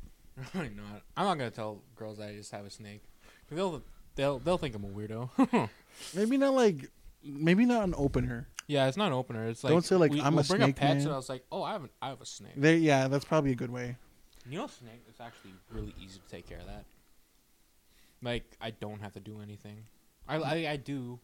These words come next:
Speaker 1: Like, I take her out.
Speaker 2: Jordan's a neglectful parent.
Speaker 1: No, like, you're not supposed to do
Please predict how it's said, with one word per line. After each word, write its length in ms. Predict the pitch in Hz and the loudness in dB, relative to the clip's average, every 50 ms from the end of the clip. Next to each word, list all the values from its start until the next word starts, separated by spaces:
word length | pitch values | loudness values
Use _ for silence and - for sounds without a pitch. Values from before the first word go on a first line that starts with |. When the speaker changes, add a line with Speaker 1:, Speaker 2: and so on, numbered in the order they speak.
| _ - - | _ -18 -14
Speaker 1:
Like, 200 | 107 101 98 - - | -14 -14 -14 -14 -16
I 60 | 95 101 | -16 -16
take 200 | - 120 117 - | -14 -14 -14 -12
her 80 | 113 107 | -12 -10
out. 140 | 107 120 | -8 -6
Speaker 2:
Jordan's 300 | 127 135 135 139 143 135 | -2 0 2 2 2 2
a 60 | 139 131 | 2 2
neglectful 640 | 127 123 117 120 123 120 127 - _ - 135 123 | 0 0 -2 -2 -4 -6 -6 -6 _ -8 -10 -10
parent. 440 | - - 131 117 117 123 123 - - - | -8 -8 -8 -8 -6 -8 -10 -10 -12 -8
Speaker 1:
No, 200 | 135 170 151 139 | -4 -4 -2 -2
like, 180 | 135 139 - | -2 -4 -4
you're 200 | - 151 143 131 123 | -6 -8 -8 -8 -10
not 320 | 131 127 127 135 143 - | -10 -8 -6 -6 -6 -6
supposed 480 | - - - - 123 120 117 - - - | -10 -14 -12 -10 -10 -10 -10 -10 -14 -16
to 100 | - 104 95 _ _ _ _ _ | -16 -16 -16 _ _ _ _ _
do 320 | - 117 117 110 110 104 | -10 -8 -8 -8 -10 -12